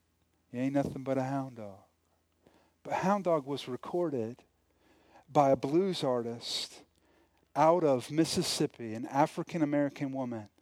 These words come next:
just months before Elvis ever laid the track.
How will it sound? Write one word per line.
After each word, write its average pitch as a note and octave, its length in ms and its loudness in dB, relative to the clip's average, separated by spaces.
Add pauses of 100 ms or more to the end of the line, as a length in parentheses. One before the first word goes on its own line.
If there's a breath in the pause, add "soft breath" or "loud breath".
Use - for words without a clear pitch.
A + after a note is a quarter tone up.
(460)
just - 320 -6
months C#3 420 2
before B2+ 480 -6
Elvis B2 480 0
ever A#2+ 240 0
laid A2 300 -4
the - 80 -16
track. - 520 -16